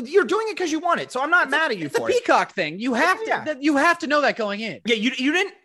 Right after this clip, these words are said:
Speaker 1: accidentally have a handlebar mustache. That's
Speaker 2: Yeah.
Speaker 1: what we're saying here. You didn't accidentally have that. You, it was a decision you made, and that's fine. But so that means to me that you can't,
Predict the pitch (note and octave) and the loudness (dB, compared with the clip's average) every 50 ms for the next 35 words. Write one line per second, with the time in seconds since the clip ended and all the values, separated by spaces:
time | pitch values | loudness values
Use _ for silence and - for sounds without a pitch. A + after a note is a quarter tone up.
0 | _ B3 C4+ D4 C#4 - D4 C4+ F#3+ A#3+ B3 A#3+ A#3 A3+ A3 G3+ - - A3+ A3 | _ 2 2 2 0 -2 -6 -2 0 0 0 2 0 -2 -2 -2 -2 0 0 0
1 | G3+ F#3+ F#3 G3 F#3+ F3+ E3+ D#3+ D#3 D3+ C#3+ C3+ - G2+ E2 E2+ - _ _ _ | 0 0 -2 -2 -4 -2 -2 -2 -2 -2 -4 -6 -6 -12 -16 -18 -20 _ _ _
2 | _ _ _ _ _ - F#3+ G3 G3+ A#3+ G#3+ C#3 - _ _ _ _ G#3 - - | _ _ _ _ _ -2 -2 0 2 2 0 0 -2 _ _ _ _ -12 -12 -10
3 | D#3 A2 G#2+ G2 G2+ F#2+ D#2+ _ D3 G#3+ C#4+ D#4 D4+ _ _ _ A#3+ C4+ C#4 C4+ | -12 -12 -12 -14 -16 -20 -18 _ -8 -6 -6 -6 -8 _ _ _ 0 0 0 0
4 | - B3 G#3+ A3+ G#3+ G3 F3+ D#3+ E3 D3 C3 G#2 F#2 E2 C#2+ _ _ _ _ - | -2 -4 -4 -2 -2 -2 -4 -4 -4 -4 -4 -6 -10 -20 -20 _ _ _ _ -14
5 | C3+ D3+ F3 F3 C#3 D3 D3 C3+ B2 A2+ A2 - - F3+ G3+ G3+ B3 C4+ C4+ B3 | -12 -12 -12 -8 -8 -8 -8 -8 -8 -12 -14 -10 -8 -6 -6 -6 -8 -8 -6 -6
6 | A3 G3 G3 F#3+ F#3+ _ _ _ _ _ _ D3+ F#3+ G#3+ G#3+ - - G#3+ F#3+ B2+ | -4 -4 -4 -6 -10 _ _ _ _ _ _ -4 -4 -2 -4 -2 -6 -6 -6 -6
7 | F#2+ F2+ _ - F3 D3 C3+ _ - D#4+ D#4+ C#4 A#3+ - - A3+ A3 C#4 D4 D#4 | -10 -16 _ -14 -12 -12 -12 _ 0 2 4 4 2 0 -4 0 2 2 2 2
8 | D4 C#4+ C4+ A#3 G3 - - G#3 B3 D4 C#4+ A#3+ G#3 F#3 E3+ E3 _ _ _ _ | 0 -4 -6 -6 -8 -8 -10 -10 -8 -6 -4 -4 -4 -4 -6 -8 _ _ _ _
9 | _ _ _ G#3 F#3 F3+ F#3 C4 C#4+ C#4+ - D#4 E4 E4 D#4+ C#4+ | _ _ _ -6 -6 -4 -6 -6 -6 -6 -8 -8 -6 -4 -4 -6